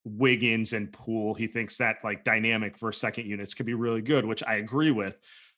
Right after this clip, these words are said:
But then he's also talking about, like, starting Klay.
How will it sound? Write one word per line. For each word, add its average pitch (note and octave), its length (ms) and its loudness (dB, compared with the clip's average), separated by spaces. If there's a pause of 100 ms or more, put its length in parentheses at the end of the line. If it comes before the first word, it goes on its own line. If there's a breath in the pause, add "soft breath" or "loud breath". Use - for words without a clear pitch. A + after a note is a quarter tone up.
(140)
But C#3+ 120 4
then D3 120 6
he's C3+ 180 6
also B2+ 340 4
talking B2 360 2
about, A2 220 0
like, G#2 160 -4
starting B2 680 2
Klay. G#2 540 -2